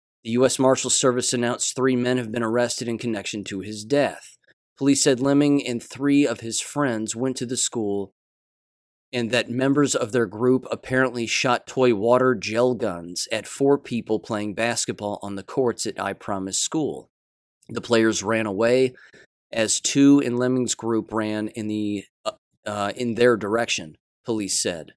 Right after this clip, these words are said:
The players then turned around, ran back, and confronted the teens at their car. A fight started, police said, with Lemming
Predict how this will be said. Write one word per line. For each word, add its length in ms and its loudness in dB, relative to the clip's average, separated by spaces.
The 80 -10
players 340 6
then 160 0
turned 320 0
around, 420 -2
ran 280 0
back, 260 0
and 140 -10
confronted 520 -6
the 80 -6
teens 460 -4
at 120 -10
their 120 -2
car. 500 2
A 60 -4
fight 380 0
started, 420 -2
police 400 -4
said, 240 0
with 240 -12
Lemming 480 -4